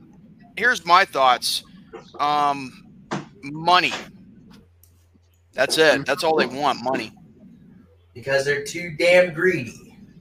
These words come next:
Speaker 1: Yeah. What about An-, how about you, Andrew?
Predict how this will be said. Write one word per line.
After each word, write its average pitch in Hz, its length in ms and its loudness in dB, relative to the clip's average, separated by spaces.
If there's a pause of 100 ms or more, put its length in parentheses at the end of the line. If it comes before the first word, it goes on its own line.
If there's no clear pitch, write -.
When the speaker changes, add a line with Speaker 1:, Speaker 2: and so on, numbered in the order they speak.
(320)
Speaker 1:
Yeah. 139 260 -6 (1300)
What 123 140 -8
about 143 180 4
An-, 143 240 4
how 135 80 0
about 151 160 4
you, 139 140 0
Andrew? 123 240 -2